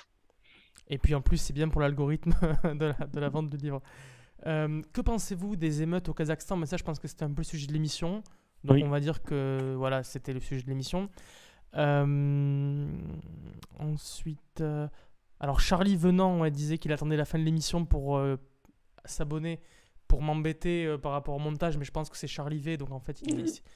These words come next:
Speaker 1: il s'est abonné.
Speaker 2: <laughs>
Speaker 1: Euh, voilà, J-, je voulais revenir aussi là-dessus. J-Cloud dit, euh, « Islamo-gauchisme, populisme et nouveau clivage gauche-droite, offert à un ami pour son anniversaire, il adore. » Donc merci.
Speaker 2: Ah, tant mieux.
Speaker 1: Et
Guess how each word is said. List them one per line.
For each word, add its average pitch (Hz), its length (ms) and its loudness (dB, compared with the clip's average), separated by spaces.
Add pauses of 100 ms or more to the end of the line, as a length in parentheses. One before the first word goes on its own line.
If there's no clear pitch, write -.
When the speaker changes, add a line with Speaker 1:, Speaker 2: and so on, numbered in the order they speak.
(180)
Speaker 1:
il 170 60 -16
s'est - 140 -2
abonné. 147 420 -2 (460)
Speaker 2:
<laughs> - 20 0
Speaker 1:
Euh, 143 920 6
voilà, 165 220 4 (260)
J-, 147 200 -4
je 151 100 -2
voulais 170 160 4
revenir 185 240 4
aussi 185 180 -2
là-dessus. 175 280 -4
J-Cloud 185 760 -2
dit, 196 360 -10 (240)
euh, « 139 760 -8
Islamo-gauchisme, 180 720 -4
populisme - 460 -2
et - 20 -6
nouveau 151 140 -8
clivage 147 240 -10
gauche-droite, 151 420 -8 (360)
offert 175 340 2
à 175 40 2
un 165 160 2
ami 185 220 0
pour - 140 6
son 156 120 -4
anniversaire, 156 480 0
il 160 120 0
adore. » 160 380 -2 (380)
Donc - 160 -14
merci. 123 340 6
Speaker 2:
Ah, - 40 -8
tant 143 80 8
mieux. 131 220 6 (380)
Speaker 1:
Et 190 340 -2